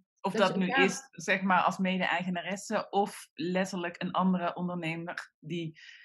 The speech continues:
Speaker 1: in
Speaker 2: Ja.
Speaker 1: hetzelfde, ja, die ook hetzelfde doet. Of in ieder geval
Speaker 2: Ja.
Speaker 1: die ook ondernemer is.
Speaker 2: Precies, die dat soort dingen ook herkent en, en meemaakt en zo. En weet hoe lastig dat soms kan zijn. Ehm,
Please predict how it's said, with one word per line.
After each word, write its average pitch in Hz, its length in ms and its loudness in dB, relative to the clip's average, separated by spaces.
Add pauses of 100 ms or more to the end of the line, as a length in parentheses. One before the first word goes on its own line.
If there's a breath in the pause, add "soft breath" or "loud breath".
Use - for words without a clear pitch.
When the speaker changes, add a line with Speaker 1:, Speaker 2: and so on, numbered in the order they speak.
(160 loud breath)
Speaker 1:
in 180 120 -2
Speaker 2:
Ja. 185 60 2
Speaker 1:
hetzelfde, 170 560 0
ja, 202 200 0
die 196 160 -2
ook 165 160 -6
hetzelfde 156 460 -4
doet. 147 240 -8
Of 156 120 -10
in 190 60 2
ieder 190 160 4
geval 220 140 4
Speaker 2:
Ja. 285 100 2
Speaker 1:
die 165 120 -6 (400)
ook 180 200 -8
ondernemer 156 480 -2
is. - 260 -12
Speaker 2:
Precies, 277 320 -2
die 220 120 0
dat 202 160 0
soort 196 120 -4
dingen 202 200 0
ook 190 120 -4
herkent 196 440 -4
en, 180 160 -4
en 180 220 -8
meemaakt 180 500 -2
en 165 60 -14
zo. 165 300 -8
En 170 60 -6
weet 175 240 -4
hoe 170 240 -6
lastig - 300 -6
dat 156 180 -12
soms 160 200 -14
kan - 180 -20
zijn. 156 440 -6 (540 soft breath)
Ehm, 165 640 -4